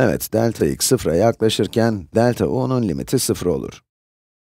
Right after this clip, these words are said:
Unutmayın bunu u'daki değişim yani delta u olarak tanımlamıştık. Bu sıfıra eşit. Yani x'teki değişim sıfıra yaklaşırken u'daki değişim de sıfıra yaklaşacak.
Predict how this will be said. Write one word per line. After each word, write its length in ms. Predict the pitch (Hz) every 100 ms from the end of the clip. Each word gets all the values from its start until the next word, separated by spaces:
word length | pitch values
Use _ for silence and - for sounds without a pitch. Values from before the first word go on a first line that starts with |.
| _ _ _ _ -
Unutmayın 520 | 123 117 92 71 67
bunu 240 | 110 135 -
u'daki 420 | 110 110 101 110
değişim 420 | 82 - 123 127
yani 300 | 107 117 113
delta 320 | 107 107 135
u 220 | 95 117 104
olarak 340 | 92 85 78
tanımlamıştık. 800 | 92 76 65 64 - - - - _ _ -
Bu 100 | 139
sıfıra 360 | 139 113 101
eşit. 420 | 71 - - - - _ _ _ _ 113
Yani 280 | 117 87
x'teki 440 | 58 - - 82 127
değişim 360 | 113 92 -
sıfıra 320 | - 123 85 87
yaklaşırken 760 | 120 123 117 117 80 113 117
u'daki 420 | - 90 101 117 139
değişim 340 | 92 - 90
de 100 | 127
sıfıra 340 | - 104 90
yaklaşacak. 760 | 82 71 71 - 62 64 -